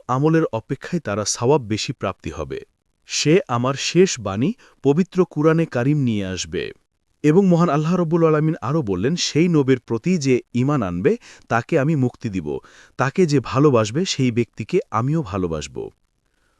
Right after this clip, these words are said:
গোপনে গোপনে এই মহা সংলাপটি শুনে হারেসা সাপটির মনে একটি আশার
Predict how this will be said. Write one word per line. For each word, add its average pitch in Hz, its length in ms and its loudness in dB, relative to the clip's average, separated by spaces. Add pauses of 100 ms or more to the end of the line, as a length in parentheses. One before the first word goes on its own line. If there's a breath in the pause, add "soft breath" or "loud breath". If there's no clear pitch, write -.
(140)
গোপনে 139 520 0
গোপনে 113 540 -2
এই 110 140 0
মহা 104 340 -2
সংলাপটি 110 560 -6
শুনে 107 340 -4 (320 loud breath)
হারেসা 165 500 -4
সাপটির 131 500 -6
মনে 123 320 2
একটি 110 260 -6 (100)
আশার 120 340 -6